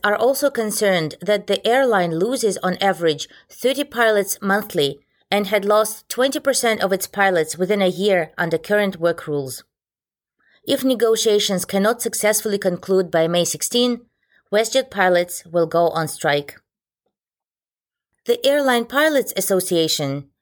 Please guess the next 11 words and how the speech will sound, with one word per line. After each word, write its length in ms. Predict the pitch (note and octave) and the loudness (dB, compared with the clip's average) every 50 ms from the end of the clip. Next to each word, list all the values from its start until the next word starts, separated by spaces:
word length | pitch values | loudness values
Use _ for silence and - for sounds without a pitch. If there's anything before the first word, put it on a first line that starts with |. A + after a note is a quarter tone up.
| _ _ - | _ _ 0
A 140 | G3+ G3 F#3 | 2 2 2
L 100 | F#3 F3+ | 2 0
P 260 | F3+ - F#3 F3 E3+ | 0 -2 0 2 2
A, 300 | D#3+ D3+ C#3+ D3 D3 _ _ _ _ _ _ _ | 2 2 0 -2 -6 _ _ _ _ _ _ _
says 380 | - - - C4 B3+ A#3+ G#3+ A3+ | -6 -2 0 2 2 0 0 -4
the 240 | - F#3+ G#3+ - B3 | -6 -4 -2 -2 0
issues 340 | C4+ - - C#4+ C4 G3+ G3 | 0 0 0 0 0 0 0
revolve 540 | A3 A3+ G3+ G3 G3+ G3 G3 G3 F#3+ - - - | 0 0 2 2 2 4 4 2 0 -2 -2 -2
around 480 | F#3+ F3+ F#3+ F3+ F#3 F#3 E3 D#3+ - | 0 2 2 2 2 2 -2 -4 -4
job 240 | - A3 B3 B3+ C4 | -2 0 0 0 -2
protection, 640 | - A#3+ A3+ A3+ G#3+ G#3+ - - G#3+ G3 G3 G3 G3+ | -6 -4 -2 -2 -2 0 -2 -2 -2 0 -2 -2 -4